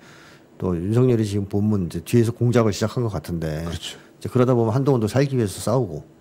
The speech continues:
Speaker 2: 어.
Speaker 1: 이것이 그때 팔월 말에 정-, 그 민주당의 항쟁과 맞붙는다면 상당히 큰 어떤 변화가 있을 수도 있겠다 하는 생각이
Speaker 2: 네.
Speaker 1: 듭니다.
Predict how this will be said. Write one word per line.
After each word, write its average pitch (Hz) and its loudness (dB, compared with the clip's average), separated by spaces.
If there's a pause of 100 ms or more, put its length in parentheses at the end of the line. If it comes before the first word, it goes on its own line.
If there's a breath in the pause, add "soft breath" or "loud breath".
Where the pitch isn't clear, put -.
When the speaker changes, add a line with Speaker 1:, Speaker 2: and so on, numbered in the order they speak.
Speaker 2:
어. 87 -6
Speaker 1:
이것이 120 2 (640)
그때 - -4 (280 loud breath)
팔월 143 2
말에 92 2
정-, 95 -6
그 82 -4
민주당의 107 -2
항쟁과 123 0
맞붙는다면 101 -2 (420 loud breath)
상당히 139 2
큰 131 -2
어떤 90 -4
변화가 101 0
있을 92 -4
수도 - -10
있겠다 95 -2
하는 87 -6
생각이 92 -4
Speaker 2:
네. - -10
Speaker 1:
듭니다. 78 -10